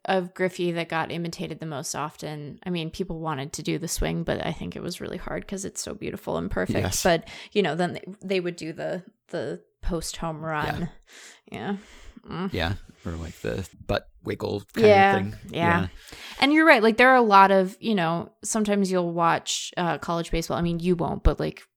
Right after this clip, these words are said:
Speaker 1: theoretically one
Speaker 2: <laughs>
Speaker 1: would.
Speaker 2: Right. <laughs>
Speaker 1: And you'll see people do the Cueto, and I'm like, "Guys." <laughs>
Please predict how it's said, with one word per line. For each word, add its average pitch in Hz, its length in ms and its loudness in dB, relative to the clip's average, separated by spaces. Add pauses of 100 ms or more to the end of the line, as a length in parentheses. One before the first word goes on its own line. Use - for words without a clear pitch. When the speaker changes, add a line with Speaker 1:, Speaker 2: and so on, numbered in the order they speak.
(100)
Speaker 1:
theoretically 160 480 0
one 151 280 2
Speaker 2:
<laughs> - 680 2
Speaker 1:
would. - 180 -2
Speaker 2:
Right. 107 160 0 (240)
<laughs> - 720 0
Speaker 1:
And 262 120 4
you'll 311 180 4
see 302 220 0
people 339 360 4
do 311 240 6
the 349 160 6
Cueto, 311 500 6
and 208 140 6
I'm 220 140 2
like, 240 240 -2
"Guys." - 440 2 (320)
<laughs> - 1500 -6